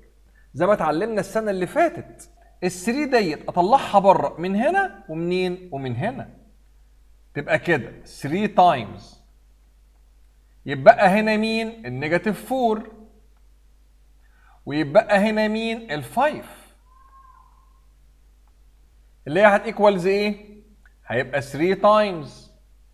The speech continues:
نيجاتيف فور بلس الفايف يديني وان. ثري تايمز وان تديني كام؟ تديني ثري. تمام يا اولاد؟ طيب نيجي نبص هنا بقى.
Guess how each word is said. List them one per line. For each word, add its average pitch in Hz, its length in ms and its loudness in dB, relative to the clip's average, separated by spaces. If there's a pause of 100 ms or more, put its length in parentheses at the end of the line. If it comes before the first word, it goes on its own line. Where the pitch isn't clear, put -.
(680)
نيجاتيف 254 640 2
فور 220 260 2
بلس 165 320 -2
الفايف 208 540 2
يديني 143 360 -4
وان. 214 340 -2 (1800)
ثري 208 240 -2
تايمز 208 340 4
وان 214 400 0
تديني 147 360 -8
كام؟ 143 440 -6
تديني 127 300 -10
ثري. - 280 -18 (520)
تمام 135 220 -6
يا 143 80 -2
اولاد؟ 196 500 -2 (220)
طيب 113 160 -2
نيجي 180 180 -4
نبص 180 300 0
هنا 147 200 0
بقى. - 280 -8